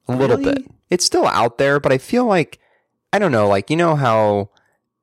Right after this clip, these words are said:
Speaker 1: a few years ago, there were just, I mean, there were, like, a half dozen different things. There were the Apple needs to make a netbook.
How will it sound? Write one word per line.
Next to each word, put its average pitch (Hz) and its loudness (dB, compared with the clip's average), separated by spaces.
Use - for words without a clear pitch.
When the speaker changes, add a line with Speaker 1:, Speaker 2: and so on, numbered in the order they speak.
Speaker 1:
a 110 0
few 113 -2
years 95 0
ago, 92 0
there 98 -4
were 113 0
just, 151 -4
I 107 -2
mean, 104 0
there 107 0
were, 104 0
like, 104 -2
a 104 -4
half 143 -4
dozen 113 -2
different 92 -4
things. - -4
There 95 0
were 95 0
the 90 -2
Apple 113 0
needs 104 -2
to 95 -6
make 95 0
a - -2
netbook. 82 -4